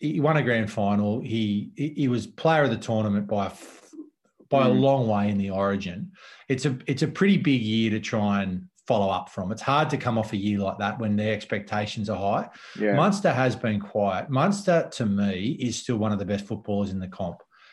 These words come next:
Speaker 1: And
Speaker 2: Yeah, easy.
Speaker 1: so he's, he's been quiet, right? If Munster blows up and you've got Ponga running
Speaker 2: Yeah.
Speaker 1: off the back as well, I just don't know if Queensland forwards are good enough.
Speaker 2: No. Well, look at, we, look at Payne Haas and Junior Paulo, and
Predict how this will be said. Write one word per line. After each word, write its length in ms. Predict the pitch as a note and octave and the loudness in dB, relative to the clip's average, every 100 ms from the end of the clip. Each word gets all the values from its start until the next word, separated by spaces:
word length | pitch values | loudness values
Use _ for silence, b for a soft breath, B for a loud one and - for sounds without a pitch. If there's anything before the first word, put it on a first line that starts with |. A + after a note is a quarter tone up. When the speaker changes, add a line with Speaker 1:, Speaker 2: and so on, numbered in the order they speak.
| b | b
Speaker 1:
And 100 | - - | 0 4
Speaker 2:
Yeah, 80 | |
easy. 120 | A#2+ - | 4 4
Speaker 1:
so 300 | A#2+ B2+ - | 2 2 0
he's, 360 | D3+ F3 F#3 - _ - | 2 2 2 -4 _ 2
he's 200 | F3 G3+ | 4 4
been 220 | G#3+ F3 | 4 2
quiet, 500 | - B2+ A#2 F#2+ - - _ _ _ - | 0 2 2 0 -6 -16 _ _ _ -4
right? 260 | G2+ C#3 - B B | -2 -2 -4 B B
If 160 | C#3+ | -2
Munster 420 | D3 E3+ G#3 - E3 | 2 2 2 0 0
blows 420 | C3 B2 A#2 G2 | 2 2 2 0
up 380 | F#2 A2+ G3+ - | 0 -2 -4 -4
and 240 | B2+ B2+ C#3 | -2 -2 -2
you've 220 | C3+ G#2 | -2 0
got 240 | B2+ - | -2 -2
Ponga 340 | - C#3+ D3 C3+ | 0 2 4 2
running 260 | A#2 A2+ A2+ | 2 2 2
Speaker 2:
Yeah. 80 | |
Speaker 1:
off 100 | G2+ F2+ | 0 -2
the 60 | |
back 320 | F#2 G#2+ G#2 | -4 -4 -2
as 160 | A2 F#2+ | -4 -6
well, 480 | G2 F#2+ E2+ D3 F#3+ b b b b b b _ _ - | -4 -4 -6 -8 -12 b b b b b b _ _ 0
I 120 | E3 | 2
just 180 | F#3 D#3+ | 2 0
don't 180 | F#3+ E3+ | 0 2
know 100 | D#3+ | 2
if 80 | - | 0
Queensland 500 | D3 C3+ B2 A#2 G2+ | 0 0 2 -2 -2
forwards 340 | A2+ A#2+ D3+ | -2 -2 0
are 20 | C3+ | -2
good 180 | G#2 | -4
enough. 380 | F2+ E2+ - - _ _ _ _ _ _ _ - | -6 -8 -14 -20 _ _ _ _ _ _ _ -10
Speaker 2:
No. 320 | - C#3 C#3+ G2 _ _ - | -2 0 0 -4 _ _ 0
Well, 300 | C#3+ E3+ F#3 | 4 6 6
look 160 | G#3 | 6
at, 60 | D3+ | 4
we, 160 | D#3+ F#3+ | 4 4
look 240 | F#3+ - | 2 0
at 60 | - | -2
Payne 280 | F#3+ G3 | 2 2
Haas 480 | B2 C#3+ E3+ D#3 - | 2 0 0 0 -4
and 120 | A2 | -6
Junior 320 | G#2+ E3 C#3+ G#2 | 0 2 2 0
Paulo, 600 | - D#3+ D3+ C#3+ C#3 | 4 6 6 6 6
and 120 | G#2 | 2